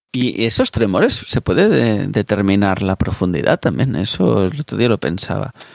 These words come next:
Porque cuando se genera un tremor así debe ser una onda muy sucia, ¿no? Mucho ruido, ¿no? Y ahí podéis, así como un terremoto es un e-, un evento como muy puntual que tiene un inicio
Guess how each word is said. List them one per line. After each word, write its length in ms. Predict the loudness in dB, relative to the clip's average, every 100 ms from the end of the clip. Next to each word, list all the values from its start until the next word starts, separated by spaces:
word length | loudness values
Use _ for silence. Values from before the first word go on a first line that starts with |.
| _
Porque 160 | -4 0
cuando 300 | 0 2 0
se 180 | 0 -4
genera 280 | -2 0 2
un 60 |
tremor 280 | 2 0 2
así 240 | 0 0 0
debe 180 | 0
ser 280 | 0 -2 -2 0
una 340 | 0 2 2
onda 520 | 2 4 2 0 -4 -10 -20 _ -4
muy 360 | 0 2 2
sucia, 460 | 2 2 0 0 0
¿no? 180 | 2 2
Mucho 500 | 0 -2 0 -2 0
ruido, 540 | 2 2 2 0 -4 _ -14
¿no? 180 | -10 -10 -10
Y 380 | -12 -12 -12 -8
ahí 200 | -8 -4
podéis, 640 | 0 2 0 -2 -6 -10 -16 -20 _ -6
así 220 | -2 0
como 180 | 2 2
un 120 | 2
terremoto 420 | 2 2 2 2
es 60 | 2
un 100 | 2
e-, 260 | 2 0 0
un 140 | 0
evento 360 | 2 2 0 -2
como 220 | 0 2
muy 180 | 2 2
puntual 640 | 0 0 0 2 2 0
que 140 | -4 -2
tiene 180 | 0
un 140 | 2 2
inicio 640 | 0 -2 -4 -6 -6 -8